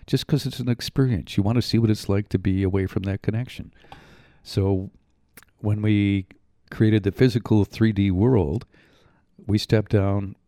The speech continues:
to the very bottom rung. <laughs> It's, you know, it's like, "Well, this is gonna be fun." And I think there was a time when we were fully aware,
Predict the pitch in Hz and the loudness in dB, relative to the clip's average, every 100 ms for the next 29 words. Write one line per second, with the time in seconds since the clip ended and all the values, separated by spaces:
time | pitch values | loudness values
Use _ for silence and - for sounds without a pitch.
0 | _ - 95 95 95 92 92 92 104 151 | _ -2 0 2 0 0 -2 -2 -2 -2
1 | 131 - - - - - - - - - | -2 -8 -16 -18 -20 -12 -8 -6 -6 -10
2 | - - _ _ - 107 98 101 - 95 | -12 -18 _ _ -8 -6 -6 -8 -8 -10
3 | - - - - _ 82 143 139 107 90 | -10 -20 -20 -20 _ -8 -4 -4 -4 -6
4 | 101 - 185 - - - - - - 98 | -6 -6 -6 -6 -12 -20 -20 -20 -8 -4
5 | 98 101 104 - 104 135 110 101 - 92 | -4 -6 -8 -8 -6 -4 0 0 0 -6
6 | 107 104 107 98 95 98 90 - 98 92 | -2 0 0 0 2 2 0 -4 -2 -2
7 | - 107 101 95 104 165 107 | 2 2 2 2 2 0 -4